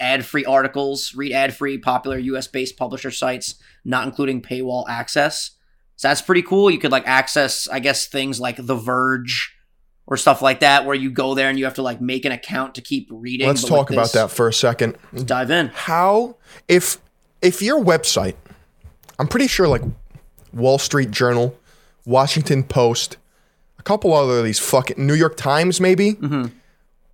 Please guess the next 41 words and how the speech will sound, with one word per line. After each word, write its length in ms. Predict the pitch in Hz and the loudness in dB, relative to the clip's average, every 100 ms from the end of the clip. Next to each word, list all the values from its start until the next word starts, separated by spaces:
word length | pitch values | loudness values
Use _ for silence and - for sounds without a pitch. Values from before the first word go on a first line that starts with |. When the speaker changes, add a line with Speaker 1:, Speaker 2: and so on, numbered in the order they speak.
| - | 0
Speaker 2:
all 260 | 160 240 | 2 4
of 100 | 277 | 2
these 240 | 214 214 165 | 2 2 4
news 280 | 165 156 | 2 4
outlets 540 | 120 104 104 104 - - _ _ _ _ _ _ | 2 2 0 0 -2 -4 _ _ _ _ _ _
tell 140 | - 156 | 0 2
you 120 | 156 | 2
disable 520 | 135 131 147 143 156 | 0 2 2 2 2
your 200 | 135 113 92 - | 2 0 -2 -2
ad 220 | 120 117 | 0 2
blocker 380 | 113 127 131 151 - | 2 2 2 0 0
and 220 | 127 120 | 0 2
won't 260 | 113 139 - | 2 2 0
fucking 360 | - 135 147 127 | 0 0 2 2
let 180 | 123 | 2
you 120 | - 107 | 2 2
read 300 | 107 117 - | 2 2 0
unless 320 | 110 120 - | 0 0 0
you 60 | 113 | 0
sub-, 200 | 113 - | -2 -2
well, 240 | 135 127 - 135 | 0 0 0 -2
number 180 | 143 131 | -2 -2
two, 140 | - | -4
there's 180 | 127 - | -4 -2
two 160 | 160 | -2
things. 300 | 131 98 - - - - | 0 -2 -6 -14 -20 -14
One 240 | 127 170 226 | 0 2 2
is 100 | 156 | 0
disable 400 | 156 - 151 139 | 0 2 2 4
your 120 | 120 | 4
ad 180 | 123 110 | 4 4
blocker, 420 | 117 107 113 104 - - | 2 2 2 0 -4 -6
and 160 | 135 135 | -2 0
two, 140 | 202 | 2
you 140 | 185 151 | 2 4
have 160 | 151 - | 2 0
to 80 | |
pay 320 | 120 - 139 127 | -4 2 2 2
to 120 | 135 | -2
read 240 | 117 110 | 0 0
it. 140 | 92 | -2